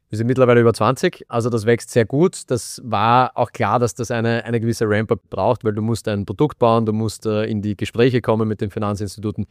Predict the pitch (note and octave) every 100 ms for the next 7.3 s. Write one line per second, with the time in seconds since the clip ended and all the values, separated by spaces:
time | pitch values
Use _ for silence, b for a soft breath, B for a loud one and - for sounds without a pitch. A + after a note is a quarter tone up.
0 | _ _ A2 G#2+ G2 A2+ B2+ A2 - A2
1 | A2 G#2 G#2+ G#2 C3 - A2 A#2 A2 G2
2 | G2+ G#2+ A2 G2 G2+ G#2 G#2 G2+ G2+ G#2
3 | G#2 G2 G2 G2 G#2 G#2 A2 A2+ A2 G#2+
4 | G2 F#2+ F#2+ G2+ G2+ G2+ - F#2 F#2+ G#2
5 | G2+ - F#2+ F#2+ G#2+ G2+ G2 G2 G2+ F#2+
6 | F#2+ G2 F#2 A2+ A2 - G2+ - G2+ G2
7 | G2+ -